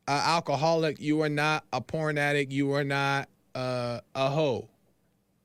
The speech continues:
You're not those things. These things we just pick up, um, to escape the conflict that we have, right? But it's just a judgment, right? And you guys remember the, uh,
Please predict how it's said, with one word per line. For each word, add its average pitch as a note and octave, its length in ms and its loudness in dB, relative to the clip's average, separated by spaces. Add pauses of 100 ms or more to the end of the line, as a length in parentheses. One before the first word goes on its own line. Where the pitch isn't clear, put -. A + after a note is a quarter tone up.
(280)
You're D3 100 -4
not F3 260 0
those B2 180 -2
things. G#2+ 420 -10 (500)
These E3+ 240 2
things E3+ 300 0
we D3+ 100 2
just C#3+ 260 -2
pick - 260 0
up, F3+ 380 2 (800)
um, C3+ 460 -2 (180)
to F3+ 180 4
escape E3+ 640 0
the C#3 80 -2
conflict D#3+ 760 -2 (300)
that B2+ 140 0
we B2 100 2
have, A#2 300 2
right? A#2 240 0 (1500)
But D3+ 120 4
it's E3 160 2
just F#3+ 240 2
a E3 80 6
judgment, D#3 600 0 (1800)
right? C#3 320 2 (600)
And F3+ 160 2
you A3+ 120 2
guys B3 240 4
remember G3 580 2
the, E3+ 320 0
uh, C3 540 -2